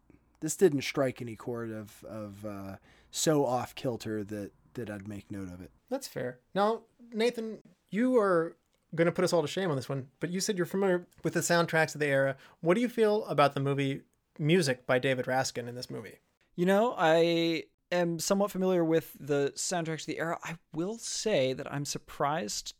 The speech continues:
Speaker 3: to hear that this one is ranked so highly.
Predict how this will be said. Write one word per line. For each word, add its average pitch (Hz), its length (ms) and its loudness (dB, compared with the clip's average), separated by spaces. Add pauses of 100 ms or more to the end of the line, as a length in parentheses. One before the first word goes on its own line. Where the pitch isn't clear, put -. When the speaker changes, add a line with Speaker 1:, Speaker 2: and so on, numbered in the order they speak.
(140)
Speaker 3:
to 151 400 -2
hear 123 640 -4
that 120 380 -6 (300)
this - 540 -6
one 131 260 -6
is 131 280 -6
ranked 131 280 -6
so 160 240 2
highly. 147 540 -2